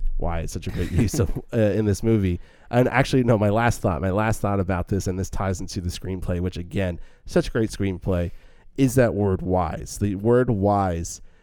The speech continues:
um, upon, like, my third viewing, I realized how often it is used. And I think that it, it's so purposeful, and it adds, it's very subtle. I don't know if me, I don't, maybe you picked on it as well, but the word wise is used throughout. And I think it's,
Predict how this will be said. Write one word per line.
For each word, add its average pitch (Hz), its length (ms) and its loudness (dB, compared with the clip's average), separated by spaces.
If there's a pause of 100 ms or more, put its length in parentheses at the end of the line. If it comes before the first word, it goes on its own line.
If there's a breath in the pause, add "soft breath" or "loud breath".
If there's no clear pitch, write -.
(140 soft breath)
um, 90 400 -2
upon, 104 380 0
like, 98 280 2
my 92 160 -2
third 110 320 2
viewing, 92 320 -2
I 85 60 -2
realized 92 540 -2
how - 460 -6
often 98 520 -4
it 92 120 -6
is 87 240 -8
used. 95 520 -6 (400 soft breath)
And 104 200 -2
I 98 80 0
think - 280 -2
that 98 160 2
it, 95 120 0
it's - 180 -6
so 117 220 4
purposeful, 120 680 0
and 92 180 -6
it 85 120 -8
adds, 92 540 -6 (640 soft breath)
it's 110 160 -4
very 113 240 0
subtle. 95 480 0
I 95 80 -6
don't 107 120 -2
know 104 220 4
if 90 220 -2
me, 101 240 -4
I 117 140 -2
don't, 113 100 -2
maybe 107 200 0
you 104 80 -2
picked - 220 -2
on 101 140 0
it 98 140 -4
as 90 180 0
well, 90 200 0
but - 100 -4
the 92 80 0
word 95 280 0
wise 87 440 -2
is 85 160 -8
used 90 220 -8
throughout. 87 420 -4
And 87 80 -10
I 87 60 -6
think 95 260 -6
it's, - 320 -10